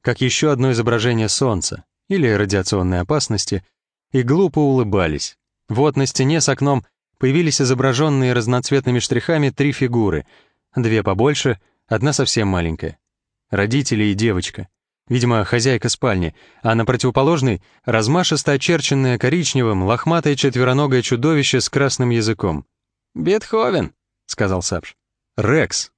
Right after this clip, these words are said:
возразил я. «Между прочим, он размером с полдома и явно крупнее хозяина», усмехнулась Буги. «Какой-нибудь Ньюфаундленд», предположил Сапш.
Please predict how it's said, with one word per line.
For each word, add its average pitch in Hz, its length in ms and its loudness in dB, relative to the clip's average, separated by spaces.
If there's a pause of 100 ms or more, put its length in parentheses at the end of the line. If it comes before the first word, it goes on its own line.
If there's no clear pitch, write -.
возразил 98 480 0
я. 85 240 -2 (280)
«Между 170 380 0
прочим, 196 440 2
он 202 140 2
размером 196 480 2
с - 80 -4
полдома 185 680 2
и 139 40 2
явно 185 380 2
крупнее 180 340 0
хозяина», 139 560 0 (180)
усмехнулась 113 580 -2
Буги. 87 300 -4 (200)
«Какой-нибудь 214 760 0
Ньюфаундленд», 190 840 0 (200)
предположил 110 520 0
Сапш. - 360 -4